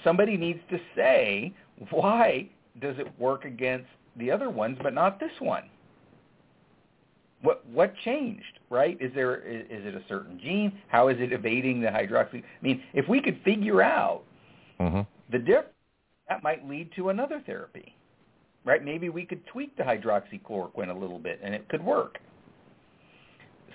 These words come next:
Speaker 1: So the fact that they just shut down any discussion on the hydroxychloroquine, given its history as a treatment for coronaviruses, um, was extremely suspect. And when you compare that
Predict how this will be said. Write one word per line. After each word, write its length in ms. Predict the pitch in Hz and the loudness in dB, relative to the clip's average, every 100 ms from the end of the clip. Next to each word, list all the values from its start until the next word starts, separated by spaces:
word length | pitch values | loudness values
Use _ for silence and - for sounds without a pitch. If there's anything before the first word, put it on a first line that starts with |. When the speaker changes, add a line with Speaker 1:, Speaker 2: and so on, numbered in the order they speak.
| 151 | 4
Speaker 1:
So 380 | 147 147 151 - _ _ - | 6 6 2 -4 _ _ -10
the 80 | 127 | 0
fact 340 | 165 196 226 | 2 2 0
that 140 | 185 - | -10 -6
they 400 | 135 135 131 - - - | -4 -2 -4 -10 -20 -16
just 180 | 113 - - - | -12 -10 -8 -4
shut 300 | 151 - - | -2 -2 -2
down 480 | 123 117 92 - - _ - | 0 0 -2 -8 -16 _ -6
any 300 | 120 139 135 | -2 -2 -2
discussion 680 | 117 107 - 101 95 98 90 | -6 -8 0 0 0 -6 -6
on 160 | 90 | -6
the 80 | 95 | -2
hydroxychloroquine, 1200 | 92 90 98 95 - 98 - 95 98 - 90 82 | -2 0 0 0 -2 -12 -6 -2 -2 -4 -10 -4
given 360 | 104 120 131 131 | 0 4 4 2
its 220 | 107 101 - - | -2 -4 -8 -14
history 560 | - 113 - 92 - - - - - - | -6 -6 -6 -8 -12 -16 -20 -20 -10 4
as 180 | 98 101 | 4 4
a 80 | 98 | 0
treatment 400 | 117 107 92 87 92 | -2 -4 -4 -6 -8
for 120 | 90 | -4
coronaviruses, 880 | - 92 95 87 90 92 - 90 101 - - | 0 0 2 2 2 0 -4 -12 -14 -6 0
um, 380 | 95 90 87 - - - - | 2 2 -4 -10 -20 -20 -4
was 160 | 104 104 | 2 2
extremely 600 | 98 - - 110 104 82 - | 0 -6 0 4 4 2 0
suspect. 520 | 90 - - - - | 0 0 -2 -6 -4
And 100 | 92 | -2
when 100 | 92 | 0
you 120 | 92 95 | 0 -2
compare 460 | - - 131 147 | -6 0 4 6
that 340 | 123 98 92 | 6 6 4